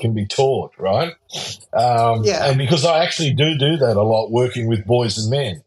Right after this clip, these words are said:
Speaker 1: Because one of the things that happens when we're socialized into the traditional male stereotype is it suppresses our empathy. You can't compete with someone else if you feel too much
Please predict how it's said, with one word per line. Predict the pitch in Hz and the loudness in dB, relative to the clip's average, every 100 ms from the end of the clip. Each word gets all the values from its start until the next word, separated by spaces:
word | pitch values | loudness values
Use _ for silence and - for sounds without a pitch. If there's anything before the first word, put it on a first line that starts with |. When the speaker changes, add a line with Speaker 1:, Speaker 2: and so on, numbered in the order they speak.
| _ - - | _ -20 -20
Speaker 1:
Because | - 131 | -4 0
one | 147 185 | 2 2
of | 185 | 0
the | |
things | 135 143 117 | 0 -4 -2
that | 127 | -2
happens | 139 135 135 113 104 | 0 0 -2 -4 -4
when | 123 120 | -4 -4
we're | |
socialized | - - 143 - 120 113 110 104 - | -4 -4 -4 -2 0 0 0 -2 -6
into | 113 101 113 | -6 -4 -4
the | 110 | -4
traditional | 107 127 123 117 113 110 | -4 -4 -4 -4 -2 -2
male | 110 110 107 110 104 98 _ - | 0 0 0 0 -2 -4 _ -16
stereotype | - 147 143 139 120 101 - 104 104 101 _ - - - | -6 -2 0 0 0 -2 -2 0 0 -4 _ -20 -14 -4
is | 123 | -2
it | 135 | -2
suppresses | 107 123 - 151 143 - 110 117 | -4 -8 -2 -2 -2 -4 -2 -2
our | 117 120 | 0 -2
empathy. | 123 113 - 101 76 _ _ - - _ _ - | -2 -4 -6 -6 -8 _ _ -20 -20 _ _ -8
You | 127 | -4
can't | - 190 - | 0 0 0
compete | - 147 104 165 170 - | -2 -4 0 0 0 -2
with | 127 | -4
someone | - 139 135 135 | -2 0 2 2
else | 143 123 117 - 131 | 2 0 -2 -6 -6
if | 120 | -6
you | 131 | -4
feel | 110 - 147 139 | -6 -4 -2 -2
too | 113 127 | -2 -4
much | 117 117 117 - - | -2 -4 -6 -12 -12